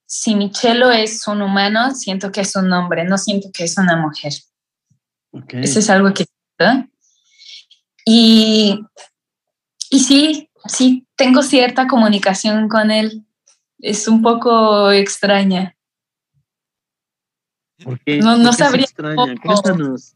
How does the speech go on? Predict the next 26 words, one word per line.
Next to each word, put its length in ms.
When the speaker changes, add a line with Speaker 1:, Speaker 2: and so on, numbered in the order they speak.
Speaker 2:
A 60
ver, 220
eso 160
está 160
bueno. 440
Cuenta. 340
<laughs> 100
Speaker 1:
No 120
sabría. 420
Es 320
difícil, 800
no 200
sé, 240
de 100
explicar. 920
Es 240
algo 320
que 460
yo, 160
yo 160
estoy 320
con 200
él, 200
lo 40
estoy 300
tocando 800